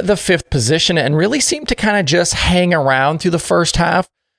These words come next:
but he started moving forward as the race wore on. At one point, Marlar had,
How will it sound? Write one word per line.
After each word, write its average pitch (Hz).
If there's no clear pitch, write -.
but 170
he 175
started 220
moving 196
forward 165
as 139
the 135
race 127
wore 120
on. 120
At 123
one 247
point, 185
Marlar 175
had, 190